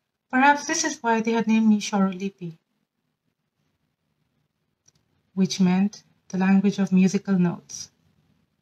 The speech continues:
I spent a lot of time in and around the kitchen, naturally tuning into the curry of sounds around me. As the senses of hearing and taste got mixed up, I spent hours dissecting this puzzle,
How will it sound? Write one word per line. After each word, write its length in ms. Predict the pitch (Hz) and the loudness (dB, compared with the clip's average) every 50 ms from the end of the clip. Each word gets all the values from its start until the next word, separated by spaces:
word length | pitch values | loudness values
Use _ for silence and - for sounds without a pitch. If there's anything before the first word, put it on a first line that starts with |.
| _ _ _ _ _ _ _ _ _ _ _ _ - | _ _ _ _ _ _ _ _ _ _ _ _ -12
I 120 | 196 233 | -8 -8
spent 300 | 214 - - 214 196 196 | -6 -2 0 0 2 2
a 140 | 190 175 180 180 | 2 0 0 0
lot 220 | 180 185 196 202 | 0 0 0 -2
of 160 | 202 190 - - | -2 -4 -6 -4
time 280 | 190 185 180 180 180 180 | -2 0 0 0 0 0
in 160 | 190 196 196 | 0 2 2
and 140 | 202 196 190 | 2 2 0
around 360 | 185 180 180 180 190 190 202 | -2 -6 -6 -6 -8 -8 -10
the 60 | 202 | -12
kitchen, 540 | 196 - - 175 170 - - 170 170 170 170 _ _ _ _ _ _ _ _ _ - | -12 -14 -16 -18 -14 -14 -12 -10 -10 -12 -14 _ _ _ _ _ _ _ _ _ -2
naturally 520 | 196 202 202 208 202 - - 226 220 220 214 | 0 2 2 0 0 -2 0 2 2 2 2
tuning 380 | - - 208 202 202 208 208 | 0 0 2 2 4 4 2
into 260 | 196 190 185 180 185 | 2 0 -2 -4 -6
the 120 | 180 185 185 | -8 -8 -8
curry 320 | - - 196 190 196 196 | -8 -6 -4 -4 -2 -2
of 80 | 196 - | -4 -6
sounds 400 | - - 185 180 185 180 180 180 | -6 -6 -6 -4 -4 -4 -6 -8
around 360 | 175 175 170 175 175 175 175 175 | -10 -10 -10 -12 -12 -14 -14 -16
me. 180 | 175 185 180 _ _ _ _ _ _ _ _ _ _ _ _ _ _ _ _ _ _ | -18 -20 -20 _ _ _ _ _ _ _ _ _ _ _ _ _ _ _ _ _ _
As 180 | - 190 196 180 | -2 -2 0 0
the 100 | - 190 | -2 -2
senses 400 | - 214 202 202 202 - 220 196 | 0 2 2 2 2 2 0 -2
of 140 | 196 190 - | -2 -2 -2
hearing 420 | - 196 196 202 202 208 214 214 | 0 0 2 2 4 4 4 4
and 120 | 214 202 - | 2 0 -2
taste 320 | 190 190 190 196 - - | -2 -2 -2 -2 -4 -6
got 280 | - 185 175 170 - - | -8 -8 -8 -8 -6 -6
mixed 320 | 180 185 - - - - | -6 -6 -6 -8 -8 -6
up, 180 | 170 170 - _ _ _ _ _ _ _ _ _ _ _ - | -6 -8 -8 _ _ _ _ _ _ _ _ _ _ _ -4
I 140 | - 220 220 | -2 -2 0
spent 340 | 220 - 220 214 214 - - | 0 2 2 2 2 2 0
hours 540 | 220 214 220 233 233 233 214 196 196 - - | 0 0 2 2 2 2 0 0 0 -2 -2
dissecting 640 | - 196 190 190 190 - 202 196 - - 196 190 190 | -2 0 0 0 0 -2 -4 -6 -4 -2 0 0 0
this 180 | 175 175 - | 0 -2 -6
puzzle, 520 | - - 175 175 170 - 180 175 175 185 | -6 -4 -2 -2 -2 -2 -2 -4 -4 -6